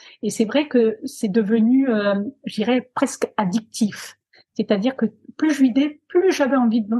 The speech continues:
de, de vider. Et aujourd'hui, je suis beau être minimaliste, je tourne encore dans la maison. Qu'est-ce que je peux enlever ? Pourquoi ? Parce que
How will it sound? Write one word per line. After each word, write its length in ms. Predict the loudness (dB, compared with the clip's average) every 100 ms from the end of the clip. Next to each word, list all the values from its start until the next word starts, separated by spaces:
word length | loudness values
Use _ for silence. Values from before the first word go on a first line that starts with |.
| -4
de, 300 | 2 2 2 -2 0
de 120 | 2
vider. 480 | 4 4 4 2 -2 _ _ _ _ _
Et 160 | -2 -2 2
aujourd'hui, 420 | 2 2 0 -2
je 60 |
suis 160 | -2 0
beau 160 | 2 2
être 120 | 2
minimaliste, 580 | 2 2 2 2 0 2
je 80 |
tourne 280 | 0 2 0
encore 220 | 2 2
dans 80 | 0
la 120 | 0
maison. 280 | 0 2 0
Qu'est-ce 240 | -2 -4 -2
que 100 | -4
je 100 | 0
peux 140 | 2
enlever ? 500 | 4 2 2 2 0 -4
Pourquoi ? 300 | -4 -4 -4
Parce 220 | -6 -4
que 220 | -2 -2